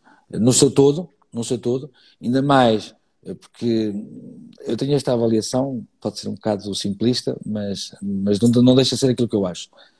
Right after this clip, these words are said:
Há três setores, falando em bom português, há três setores que estão a pagar a fava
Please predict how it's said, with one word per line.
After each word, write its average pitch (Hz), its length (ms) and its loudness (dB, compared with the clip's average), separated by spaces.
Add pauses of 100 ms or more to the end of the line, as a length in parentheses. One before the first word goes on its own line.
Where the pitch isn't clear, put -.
(180)
Há 123 80 -2
três 170 320 0
setores, - 440 0 (140)
falando 127 300 0
em 117 60 0
bom 120 140 0
português, - 520 -8 (400)
há - 120 -4
três 147 240 2
setores 123 380 0
que - 60 -10
estão 120 140 -4
a 113 60 -4
pagar 101 260 -8
a 98 60 -2
fava 87 340 -8